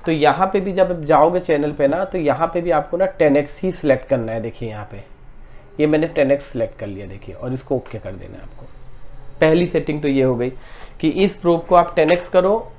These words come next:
और चैनल पे जाके यहाँ पे भी टेन एक्स सिलेक्ट करो। दूसरी सेटिंग,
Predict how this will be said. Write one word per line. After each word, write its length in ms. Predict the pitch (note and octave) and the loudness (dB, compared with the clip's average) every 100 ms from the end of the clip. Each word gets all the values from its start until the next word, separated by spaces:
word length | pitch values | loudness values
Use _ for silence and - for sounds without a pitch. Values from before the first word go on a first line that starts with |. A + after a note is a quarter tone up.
| - | 0
और 240 | D3+ D3 - | 2 2 -2
चैनल 380 | D#3+ D#3 F3+ F#3+ | 4 6 8 6
पे 160 | F#3 | 4
जाके 320 | D#3+ D3+ - F#3 | 6 6 4 -2
यहाँ 420 | G3+ D#3+ D3 D3 | -2 0 2 2
पे 120 | D3+ | 0
भी 120 | D3+ | -2
टेन 240 | F3 C#3 A#2 | 0 -2 -2
एक्स 120 | - | -6
सिलेक्ट 300 | A#2+ A2+ - | -8 -8 -8
करो। 220 | A2+ A2 - - - - - - | -10 -10 -14 -16 -18 -18 -18 -10
दूसरी 400 | C#3+ F#3+ G3 D#3+ | 4 6 6 2
सेटिंग, 360 | D3+ B2 A2+ | 0 -2 -4